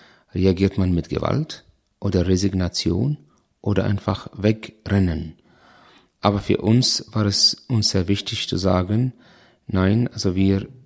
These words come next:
werden nicht mit diesen drei normalen Optionen reagieren, denn wir sind Menschen, die, die an Gerechtigkeit glauben. Wir hassen niemanden und niemand kann an uns zum Hass zwingen und wir weigern uns, Opfer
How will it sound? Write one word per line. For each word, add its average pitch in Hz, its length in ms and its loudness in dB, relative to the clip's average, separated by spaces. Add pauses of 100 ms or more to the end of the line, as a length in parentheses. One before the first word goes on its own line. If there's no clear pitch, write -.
werden 95 480 2
nicht - 300 0
mit 92 120 -2
diesen 90 280 -2
drei 98 440 0
normalen 92 460 0
Optionen 90 840 -2
reagieren, 92 640 -2 (640)
denn 95 320 2 (240)
wir 98 160 0
sind 92 200 4
Menschen, 117 540 2
die, 95 360 0 (100)
die 92 160 0
an 101 140 -2
Gerechtigkeit 87 720 -2
glauben. 117 560 -4 (540)
Wir 92 180 0
hassen 95 400 0
niemanden 90 540 0 (760)
und 95 160 -2
niemand 98 340 6
kann 95 200 0
an 98 200 -2
uns 101 340 0
zum 87 180 -4
Hass 87 200 -4
zwingen 104 460 -2 (500)
und 123 320 4
wir 98 180 2
weigern 101 340 4
uns, - 340 0
Opfer - 360 -2